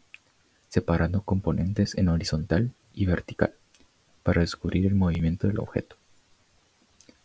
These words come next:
Tengo dos ejemplos que pueden ayudar a facilitar el tema que estamos hablando. El lanzamiento de un proyectil militar, como puede ser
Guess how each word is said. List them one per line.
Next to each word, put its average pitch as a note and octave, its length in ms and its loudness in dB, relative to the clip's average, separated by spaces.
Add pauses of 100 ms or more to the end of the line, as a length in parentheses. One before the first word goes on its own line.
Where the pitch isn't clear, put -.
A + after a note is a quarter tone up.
(120)
Tengo A#2+ 200 6
dos A#2 160 6
ejemplos F2+ 500 0 (300)
que - 80 0
pueden E2 260 2
ayudar D#2+ 460 2 (220)
a F2+ 60 2
facilitar F2 520 0
el G2 160 2
tema G#2+ 300 2 (600)
que F2+ 420 0
estamos G2+ 420 2
hablando. - 360 -4 (1200)
El G2+ 120 2
lanzamiento F#2 580 4
de G2 120 4
un G2 100 0
proyectil G2+ 680 0
militar, - 420 -2 (280)
como F2 180 -2
puede F2+ 300 2
ser F2 260 0